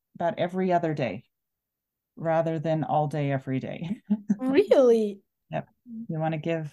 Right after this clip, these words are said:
Speaker 1: the sperm time to build up again.
Speaker 2: Ah, that's good to know. The only, I guess, reference I have to that is Brooklyn Nine-Nine. There was an episode where they're trying, Amy <laughs> and Jake, <laughs> for all you Brooklyn Nine-Nine fans out there,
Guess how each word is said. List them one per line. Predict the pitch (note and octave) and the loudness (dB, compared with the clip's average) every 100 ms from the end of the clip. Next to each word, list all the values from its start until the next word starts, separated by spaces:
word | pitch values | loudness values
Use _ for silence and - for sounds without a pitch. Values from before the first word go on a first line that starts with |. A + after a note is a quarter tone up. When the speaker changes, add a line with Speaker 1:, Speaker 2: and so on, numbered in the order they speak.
| _ | _
Speaker 1:
the | - - E3+ | -12 -6 -6
sperm | D3+ G3 F#3+ | -2 2 4
time | F#3 F#3 F3+ - | 4 0 0 -2
to | F3+ | -2
build | E3+ E3 D#3+ | 0 2 2
up | D#3 | 0
again. | D3+ C#3 A#2 A#2+ - _ _ _ _ _ _ | -2 -2 -4 -6 -14 _ _ _ _ _ _
Speaker 2:
Ah, | - C#4+ D#4 D4+ D4 C#4 C4 A#3 G3 | -10 -6 -4 -2 0 0 2 0 2
that's | B3+ E4+ - | 2 2 0
good | G#4+ F#4+ | -4 -4
to | - | -4
know. | C4 B3+ C#4+ G#3+ A3+ - | -2 2 2 2 -2 -8
The | C#4 C#4 | 2 4
only, | E4 F4 D4+ B3+ - _ _ _ - | 4 2 -4 -6 -12 _ _ _ -2
I | |
guess, | D4 C#4+ C4+ | 0 0 2
reference | C4 C#4+ E4 D4 | 0 0 -4 -4
I | C4 | -4
have | A#3 C4+ C#4 | -2 -2 -2
to | C#4 C#4 | -4 -2
that | B3+ A#3+ | -2 -2
is | C4 A3+ - _ B3 | -4 -8 -14 _ -12
Brooklyn | A#3+ D4 D#4+ E4 D4 | 2 4 6 4 4
Nine-Nine. | C#4 C#4+ B3 B3+ D4 E4+ - | 4 4 4 4 4 0 0
There | C4+ | 2
was | C#4 | 2
an | B3 | 0
episode | C4 C#4 C#4+ D#4+ D#4+ E4 - | -6 -6 0 4 4 4 2
where | C#4 | 4
they're | C4+ B3 | 6 4
trying, | - C4+ C4+ C4 | 0 0 0 -2
Amy | C#4 C#4+ D4 C#4+ | -4 -2 -2 -2
<laughs> | |
and | C#4+ - | -6 -8
Jake, | - - D#4+ - _ - | -6 -4 -4 -6 _ -2
<laughs> | E4 - - - - B4+ - - - | 2 2 2 -6 -6 -8 -18 -20 2
for | C#4+ | 6
all | D4 | 6
you | D4+ C4+ | 6 2
Brooklyn | D4 C#4+ D4+ C4+ | 2 4 2 4
Nine-Nine | C4+ C4 C4+ C4 A#3 | 2 4 2 0 -2
fans | A#3+ A#3+ A#3+ | -6 -2 -2
out | A#3 A3 | -2 -2
there, | A#3+ A#3 | -4 -4